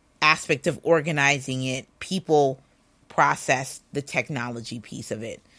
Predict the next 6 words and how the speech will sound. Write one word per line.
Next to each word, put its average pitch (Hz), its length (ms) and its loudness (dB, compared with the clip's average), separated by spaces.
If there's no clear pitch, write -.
So 156 400 6
start 196 380 6
in 202 120 4
stages, 147 800 2
start 160 320 4
with 156 240 0